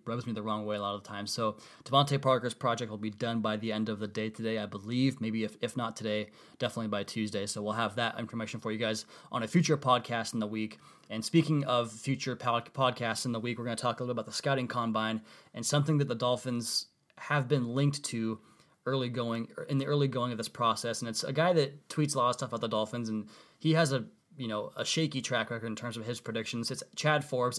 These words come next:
at N F L Draft Bites. He has been adamant that the Dolphins are going to trade up and select Josh Rosen, the U C L A quarterback,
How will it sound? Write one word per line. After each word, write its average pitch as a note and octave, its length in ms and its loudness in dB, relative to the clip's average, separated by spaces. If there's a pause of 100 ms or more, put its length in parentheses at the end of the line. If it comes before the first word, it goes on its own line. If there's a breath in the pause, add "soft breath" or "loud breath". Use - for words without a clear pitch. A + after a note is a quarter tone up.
at B2 220 0
N A#2+ 120 -4
F A2+ 140 -4
L A2+ 140 0
Draft G#2+ 340 -2
Bites. G#2+ 320 -2 (220 loud breath)
He F3 200 2
has D3 160 4
been A2+ 300 -2
adamant B2+ 380 2
that A2+ 80 -6
the A2+ 80 -4
Dolphins A#2 400 0
are A#2+ 140 -6
going A#2+ 220 -2
to - 60 -8
trade D3+ 240 4
up B2+ 300 0
and A2 160 -4
select A2+ 300 -6
Josh B2 400 0
Rosen, A#2+ 320 0
the A2 80 -2
U A2+ 140 -2
C B2+ 140 -4
L A2+ 80 0
A A2+ 80 -2
quarterback, A2 540 -2